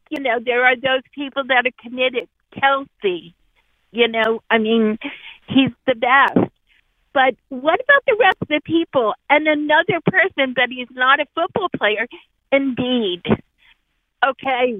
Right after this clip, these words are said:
wow, he's M V P, but you know what? He, like, lays down and cries and cranks every time he doesn't get his way or he gets a little bump somewhere.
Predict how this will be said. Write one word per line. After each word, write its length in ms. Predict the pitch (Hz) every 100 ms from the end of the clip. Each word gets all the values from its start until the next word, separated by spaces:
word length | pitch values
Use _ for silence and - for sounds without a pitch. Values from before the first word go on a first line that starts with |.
| 190 196 208 -
wow, 560 | 220 233 240 226 214 190
he's 200 | 220 208
M 220 | 220 233 214
V 180 | 226 220
P, 360 | 254 269 302 277
but 140 | 262 240
you 120 | 233
know 220 | 240 247 254
what? 380 | 262 262 269 - _ _ _ _ _ _ _ - - 320
He, 220 | 330 349
like, 300 | 285 254 240 -
lays 540 | 233 240 262 285 277 233 -
down 400 | 254 262 262 254
and 180 | 226 226
cries 720 | - 262 254 247 247 247 247 247
and 720 | 254 226 220 226 220 226 214 208
cranks 520 | - - 247 254 254 - - 233
every 460 | 277 269 269 277 -
time 560 | 277 262 262 254 262 277 _ - - _ -
he 140 | 285
doesn't 360 | 254 247 247 233
get 140 | 233
his 140 | 220 202 208
way 600 | 233 247 262 254 254 254 247
or 200 | 190 175
he 160 | 190 208
gets 300 | 196 208 -
a 60 |
little 440 | 214 233 233 233 208 196 -
bump 320 | 269 269 269 - - -
somewhere. 580 | 254 247 247 247 247